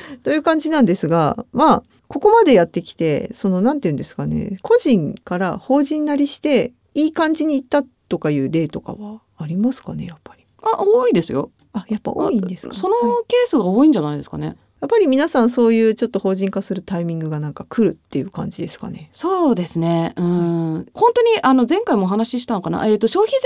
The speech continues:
Speaker 2: 税の影響は大きいですよね、最近は。その話は多かったです。
Speaker 1: あー。
Speaker 2: ほら、消費税、税率上がったじゃないですか、
Speaker 1: はい。
Speaker 2: ちょうど。だから、
Speaker 1: はい。
Speaker 2: それもあって、ちょうど今度から税金、消費税払うから、ちょっとこのタイミングで考えようかと思うんだけどっていう相談はだいぶ来ましたよね、去年。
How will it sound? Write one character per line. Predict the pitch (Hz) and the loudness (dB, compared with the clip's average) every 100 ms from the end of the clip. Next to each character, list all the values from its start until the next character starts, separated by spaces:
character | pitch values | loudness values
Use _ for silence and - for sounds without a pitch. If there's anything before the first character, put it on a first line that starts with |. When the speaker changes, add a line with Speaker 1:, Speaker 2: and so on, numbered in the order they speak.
| 415 | 4
Speaker 2:
税 | |
の | 233 | 6
影 | 190 190 | 4 2
響 | 190 | 2
は | 180 175 | 0 0
大 | 185 | -2
き | 185 247 | -2 -2
い | |
で | 180 | -2
す | 151 | -2
よ | 151 | -4
ね、 | 147 151 170 | -4 -6 -8
最 | - 170 165 | -10 -10 -8
近 | 165 160 | -6 -6
は。 | - | -6
そ | - 262 | -6 -2
の | 320 | -2
話 | 359 370 349 | -2 -6 -2
は | 339 | 0
多 | 175 | 0
か | 180 | -2
っ | - | -8
た | 156 | -8
で | |
す。 | 147 - _ _ _ | -10 -14 _ _ _
Speaker 1:
あ | 185 185 180 175 175 175 170 - _ | -6 -6 -6 -8 -8 -10 -12 -16 _
ー。 | 190 | -4
Speaker 2:
ほ | 202 | -2
ら、 | 165 | -4
消 | - - 330 | -6 0 2
費 | 349 | 4
税、 | 311 247 | 0 2
税 | 269 359 | 2 2
率 | 381 359 | 2 0
上 | |
が | 359 | -2
っ | |
た | 370 | -2
じ | 330 | -2
ゃ | 165 | -2
な | |
い | |
で | 147 | -4
す | |
か、 | - - | -10 -18
Speaker 1:
は | - 220 | -2 2
い。 | 202 | 2
Speaker 2:
ち | 160 | 0
ょ | |
う | |
ど。 | - - | -6 -6
だ | 185 | -2
か | 160 | 0
ら、 | 151 | -2
Speaker 1:
は | |
い。 | 151 | -4
Speaker 2:
そ | 202 | -4
れ | 196 | 0
も | 220 | 0
あ | 220 | 0
っ | |
て、 | 220 - 175 156 143 - - _ _ | -4 -4 -2 -4 -6 -18 -20 _ _
ち | 208 | 0
ょ | |
う | 185 | 2
ど | 185 180 180 - | 2 2 -2 -6
今 | 220 208 | -2 0
度 | |
か | 180 | 2
ら | 151 | 2
税 | 156 180 | 2 0
金、 | 175 190 180 233 - 202 | -2 -2 -4 -4 -8 -14
消 | - 202 | -6 -2
費 | 190 | 0
税 | 175 151 | 0 -2
払 | 160 165 | -2 -2
う | 156 | -4
か | 156 | -6
ら、 | 156 151 | -6 -6
ち | - | -8
ょ | 170 | -10
っ | |
と | 147 | -6
こ | 175 | -2
の | 160 | -2
タ | 165 | 0
イ | |
ミ | 165 | 0
ン | 170 | 0
グ | |
で | 165 | -2
考 | 165 170 175 | -4 -4 -2
え | 175 | -2
よ | 165 | -2
う | |
か | 139 | -6
と | 147 | -6
思 | 147 143 | -6 -6
う | |
ん | |
だ | 139 | -8
け | 143 | -12
ど | 147 | -14
っ | |
て | - 196 | -12 -6
い | |
う | 180 | -4
相 | 247 | 0
談 | 240 240 | 2 2
は | 214 | 2
だ | 196 | 0
い | |
ぶ | 190 | 0
来 | - | -4
ま | 190 | -6
し | |
た | - | -6
よ | 139 | -8
ね、 | 143 143 | -8 -12
去 | - 151 | -14 -12
年。 | 139 | -12